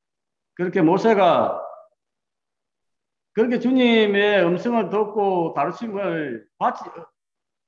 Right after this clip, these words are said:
많은 주님의 음성을 듣고 다루심을 받았기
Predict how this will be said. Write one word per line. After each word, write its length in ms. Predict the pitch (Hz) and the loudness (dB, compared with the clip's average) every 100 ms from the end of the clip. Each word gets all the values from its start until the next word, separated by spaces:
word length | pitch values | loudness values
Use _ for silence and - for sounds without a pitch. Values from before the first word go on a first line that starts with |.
| _ _ _ _ _ _ _ _ - | _ _ _ _ _ _ _ _ 0
많은 400 | 147 214 254 226 | 4 4 2 0
주님의 440 | 254 247 226 180 | -2 2 2 2
음성을 340 | 190 233 247 196 | 0 -4 -4 -2
듣고 560 | 220 - 196 131 104 - | -2 -2 -2 -4 -6 -8
다루심을 480 | 147 190 131 226 156 | -8 -8 -8 -8 -4
받았기 520 | 170 233 254 226 | -2 0 -2 -4